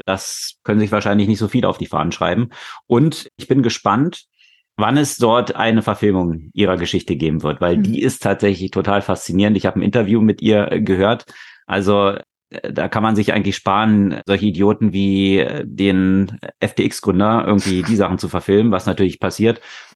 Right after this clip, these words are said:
Speaker 1: sondern das ist eine reale Geschichte von jemand, der wirklich was erreicht hat und die lange mit den Papers, die sie dazu zu M R N A veröffentlichen wollte,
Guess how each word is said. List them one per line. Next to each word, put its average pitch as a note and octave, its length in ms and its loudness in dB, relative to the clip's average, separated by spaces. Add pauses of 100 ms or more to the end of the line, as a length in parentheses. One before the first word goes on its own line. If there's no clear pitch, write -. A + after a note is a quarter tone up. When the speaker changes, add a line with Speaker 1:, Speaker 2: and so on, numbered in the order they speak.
(260)
Speaker 1:
sondern G2 380 2
das A2+ 200 -2
ist A#2+ 120 -2
eine F#2+ 480 2 (180)
reale G2+ 460 2
Geschichte G#2 340 0
von G2 200 0
jemand, G2+ 260 2
der F#2 320 -2
wirklich F2+ 560 -2
was E2+ 160 -2
erreicht F2 400 0
hat B2 240 -2 (320)
und B2+ 460 2 (160)
die A2 240 0
lange G#2 520 2 (640)
mit A#2 140 -2
den G#2 140 0
Papers, B2 300 0
die A2 100 -2
sie F#2+ 100 0
dazu G2 300 -2
zu G2+ 140 -6
M G#2 200 2
R G2+ 180 0
N F#2 80 -2
A B2 140 2
veröffentlichen - 540 -2
wollte, A2 400 0